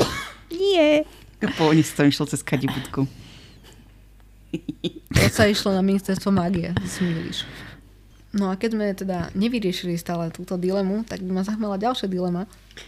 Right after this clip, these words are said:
Speaker 3: Ako vedel Harry čo povedať?
Speaker 1: Nevedel. Iba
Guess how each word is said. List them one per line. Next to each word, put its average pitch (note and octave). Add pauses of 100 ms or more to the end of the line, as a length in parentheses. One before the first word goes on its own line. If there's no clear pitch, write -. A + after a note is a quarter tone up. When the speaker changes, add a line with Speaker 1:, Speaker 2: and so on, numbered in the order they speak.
(160)
Speaker 3:
Ako B3+
vedel G3
Harry F#3+
čo G3
povedať? F3+ (1040)
Speaker 1:
Nevedel. F#3+ (480)
Iba F#3